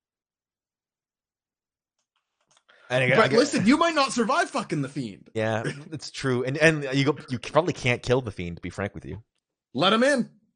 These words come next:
Speaker 1: Yeah. I would let him in to, to bed. And <laughs> fuck him.
Speaker 2: Yeah, I,
Speaker 1: <laughs>
Speaker 2: you might have the night of your life also.
Speaker 1: <laughs> Yeah.
Speaker 2: That's
Speaker 1: Yeah,
Speaker 2: who's
Speaker 1: fuck,
Speaker 2: letting who in, you know?
Speaker 1: it's fuck Fiend, marry Marco, kill Hogan, I'm afraid to say.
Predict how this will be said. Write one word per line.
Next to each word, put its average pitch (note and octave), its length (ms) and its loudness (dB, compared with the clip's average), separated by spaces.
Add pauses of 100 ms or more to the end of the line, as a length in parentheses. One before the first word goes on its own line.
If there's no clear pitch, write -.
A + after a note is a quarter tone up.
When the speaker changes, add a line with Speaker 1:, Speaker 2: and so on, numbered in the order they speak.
(120)
Speaker 1:
Yeah. E2+ 180 -8 (760)
I C#3 80 -2
would D3+ 80 0
let D3+ 100 4
him D3+ 120 0
in C#3+ 240 -2
to, A2 400 0 (100)
to A#2 100 -10
bed. A2+ 320 -4 (440)
And F#2+ 140 -10
<laughs> - 360 -10
fuck - 240 -4
him. G#3+ 180 -2
Speaker 2:
Yeah, A#3 140 4 (680)
I, A#3+ 120 -2 (140)
Speaker 1:
<laughs> - 120 0
Speaker 2:
you F#3+ 80 0
might A#3+ 120 6
have A3 120 2
the G#3 60 -2
night G#3+ 160 2
of G3 60 -2
your F3 100 0
life F3 260 -2
also. D#3+ 360 -6
Speaker 1:
<laughs> - 20 -12
Yeah. E3 60 -2 (120)
Speaker 2:
That's D#3 540 -4 (3500)
Speaker 1:
Yeah, D3 120 6
Speaker 2:
who's A3+ 180 2
Speaker 1:
fuck, D#3 100 4
Speaker 2:
letting D#3 180 0
who G3+ 180 6
in, A2+ 220 -4
you A2 80 -12
know? B2 80 -4
Speaker 1:
it's - 80 -8
fuck C3+ 180 4
Fiend, C3+ 280 -2
marry A#2+ 200 4
Marco, G#2 600 2
kill F#2 300 -4
Hogan, E2+ 280 -6
I'm D2+ 80 -12
afraid D#2+ 240 -10
to E2 60 -14
say. B1+ 240 -14